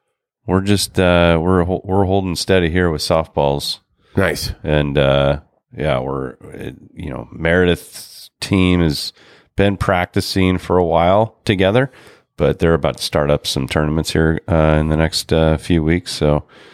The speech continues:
Speaker 1: we're gonna be back into it full force all the way through July.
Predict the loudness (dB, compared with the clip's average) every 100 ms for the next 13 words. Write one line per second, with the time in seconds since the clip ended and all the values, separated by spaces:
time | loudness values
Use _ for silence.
0 | -20 _ _ -2 0 0 0 0 0 0
1 | 0 2 0 0 -4 -2 -2 0 0 -2
2 | 0 0 -2 -2 -2 0 0 0 -2